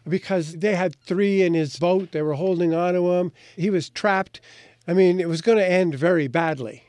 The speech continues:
for everybody concerned. But Tatenoak came to the rescue that second expedition. Third expedition, okay, Franklin marries an extraordinary woman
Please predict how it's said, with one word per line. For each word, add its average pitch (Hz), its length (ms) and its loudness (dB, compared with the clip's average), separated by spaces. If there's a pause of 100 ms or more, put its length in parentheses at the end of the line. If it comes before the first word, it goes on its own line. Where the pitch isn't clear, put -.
(420)
for 151 160 -2
everybody 156 480 0
concerned. 135 760 -2 (120)
But 143 160 -6
Tatenoak 190 640 -2
came 165 220 -2
to 151 80 -6
the 147 140 -2
rescue 156 440 -4
that 139 220 -4
second 147 380 -2
expedition. 151 640 -4 (240)
Third 233 240 4
expedition, 160 800 -4 (240)
okay, 170 320 -2
Franklin 190 680 -4
marries 165 520 0
an 175 100 -6
extraordinary 180 680 0
woman 135 360 -2